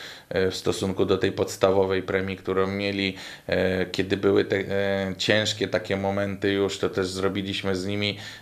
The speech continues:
e, ja, wejś-, weszliśmy jako zarząd, całym zarządem do szatni, przeprowadziliśmy rozmowę,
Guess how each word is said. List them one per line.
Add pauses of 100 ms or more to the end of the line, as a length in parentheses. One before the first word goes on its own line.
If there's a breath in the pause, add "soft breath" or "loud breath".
e,
ja, (300)
wejś-,
weszliśmy
jako
zarząd,
całym
zarządem
do
szatni,
przeprowadziliśmy
rozmowę,